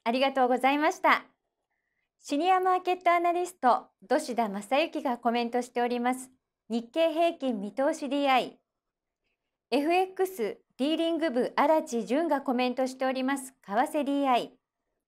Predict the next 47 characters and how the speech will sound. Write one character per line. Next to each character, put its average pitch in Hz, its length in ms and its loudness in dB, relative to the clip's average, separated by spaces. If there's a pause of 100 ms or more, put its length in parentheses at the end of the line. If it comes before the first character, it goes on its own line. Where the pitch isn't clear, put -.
(340)
コ 262 120 0
モ 302 140 2
デ 330 80 0
ィ 330 80 -4
テ 330 140 -2
ィ 320 60 4
ア 320 60 2
ナ 311 140 0
リ 320 100 -2
ス - 140 -14
ト、 240 260 2 (220)
吉 226 240 -4
田 294 120 4
悟 302 440 0
が 339 160 4
コ 339 100 0
メ 311 140 0
ン 320 80 -4
ト 339 100 0
し 330 80 -6
て 302 100 -2
お 302 60 4
り 302 120 -4
ま 320 120 -2
す。 - 160 -20 (360)
今 247 260 0
後 247 120 0
投 262 220 -2
資 330 140 -2
し 330 60 -12
て 339 140 -4
み 339 140 -4
た 339 220 2
い 254 140 -4
金 269 320 -4
融 320 120 -2
商 302 260 0
品、 220 380 -10 (560)
投 269 180 4
資 311 160 -4
し 311 60 -10
て 320 160 -6
み 311 140 -4
た 320 180 4
い 311 100 -2
国 240 280 -4
は、 180 240 2